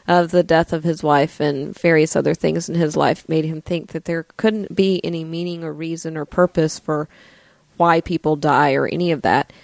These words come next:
suddenly becomes a believer in determinism, because now he realizes that there is an end of the world,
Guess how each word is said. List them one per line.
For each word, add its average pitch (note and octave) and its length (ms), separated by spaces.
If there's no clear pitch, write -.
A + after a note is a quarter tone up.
suddenly C4+ 460
becomes G3+ 540
a G3 40
believer F3+ 520
in D3+ 300
determinism, F3+ 760
because F3 420
now F#3+ 220
he A3+ 220
realizes E3 720
that D3+ 460
there F3+ 240
is G#3 280
an A3 80
end F#3+ 180
of F3 80
the E3+ 80
world, D#3 500